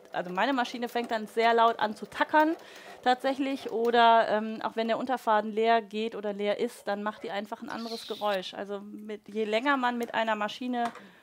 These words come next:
Zeit verbringt, desto mehr lernt man sich auch kennen und, äh, auch hörend versteht man sich dann besser. Was, das war jetzt irgendwie ein komischer Satz, ne? Also man hört, wenn's der Maschine nicht gut geht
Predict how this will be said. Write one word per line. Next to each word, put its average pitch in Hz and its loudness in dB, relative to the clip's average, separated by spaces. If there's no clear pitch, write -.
Zeit 302 8
verbringt, 277 2
desto 233 -2
mehr 233 2
lernt 240 2
man 226 -4
sich 220 -10
auch 214 -4
kennen 226 -4
und, 208 -8
äh, 202 -2
auch 196 -6
hörend 220 -6
versteht 202 -8
man 175 -8
sich 170 -12
dann 160 -10
besser. 165 -14
Was, 175 -14
das 175 -16
war 202 -6
jetzt 185 -10
irgendwie 190 -10
ein 175 -14
komischer 175 -12
Satz, 175 -14
ne? 208 -10
Also 196 -2
man 208 4
hört, 214 4
wenn's 180 0
der 190 -2
Maschine 175 -4
nicht 165 -4
gut 175 -10
geht 160 -8